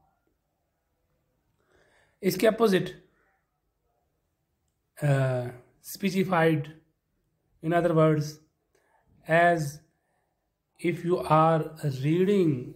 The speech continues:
a written speech, ये इसके अपोजिट हो गया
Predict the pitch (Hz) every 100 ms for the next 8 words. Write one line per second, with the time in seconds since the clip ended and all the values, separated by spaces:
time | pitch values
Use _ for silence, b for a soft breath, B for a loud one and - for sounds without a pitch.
0 | - 143 151 156 156 151 - - _ _
1 | _ - - 175 147 151 - - _ _
2 | _ _ _ _ _ _ - 151 156 156
3 | 156 143 151 147 143 135 127 127